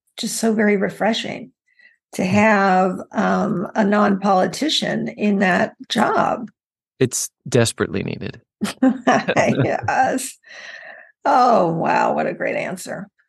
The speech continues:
Speaker 1: What is something you are proud of?
Speaker 2: Okay, so this is an, an easy question, but maybe an interesting answer. I'm not generally <laughs> proud of things.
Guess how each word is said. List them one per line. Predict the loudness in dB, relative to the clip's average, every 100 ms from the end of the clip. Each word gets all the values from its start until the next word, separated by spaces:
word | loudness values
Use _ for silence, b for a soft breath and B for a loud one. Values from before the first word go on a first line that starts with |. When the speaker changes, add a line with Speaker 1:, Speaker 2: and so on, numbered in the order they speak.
| _ _ -8
Speaker 1:
What | 0 2 4
is | 4 2 0 0
something | 0 0 2 2
you | 4 2
are | 0
proud | -4 -2 0 0 0
of? | -2 -6 -16 -20 _ _ _ _ _ _ _ _ _ _ _ _ _ _ _ -2
Speaker 2:
Okay, | 0
so | 0
this | 0 0 -2
is | -2
an, | -2 -6 _ _ _ _ _ _ _ 0
an | 2 0 _ -6
easy | 0 2 2 0 -2 -10
question, | -10 0 2 2 -4 0 0 0 -6 -2
but | 0 2
maybe | 0 2 2 2
an | 0
interesting | -2 -2 -2 -2 -4 -4 -4
answer. | -2 0 0 0 0 -2 -6 B B B 2
I'm | 4 6
not | 4 4 0 -8 _ _ -20 _
generally | -6 -2 2 2 2 2 2 2 0 -4
<laughs> | _ -14
proud | -12 -4 -2 0 0 0
of | -2
things. | -2 0 0 -2 -10 -12 -10